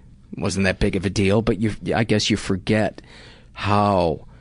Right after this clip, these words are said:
insecure you, I mean, fuck, I'm insecure today. But, you know, back then,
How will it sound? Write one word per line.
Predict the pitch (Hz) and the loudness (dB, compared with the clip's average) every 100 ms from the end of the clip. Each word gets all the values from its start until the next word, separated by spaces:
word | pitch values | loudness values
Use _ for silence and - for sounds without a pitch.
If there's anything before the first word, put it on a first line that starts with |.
| - - | -20 -6
insecure | 104 92 - - - 95 90 | -4 -2 -4 -6 0 2 2
you, | 87 - | 0 -4
I | - | -6
mean, | - | -10
fuck, | - - - | -12 -12 -10
I'm | 123 | -6
insecure | 135 - 104 139 | -4 -4 0 0
today. | 131 131 165 165 | 0 0 2 0
But, | - 104 110 - | 0 -4 -4 0
you | 117 | 0
know, | |
back | 95 131 123 - | 2 0 -2 -2
then, | 113 135 156 107 104 | 0 2 4 2 0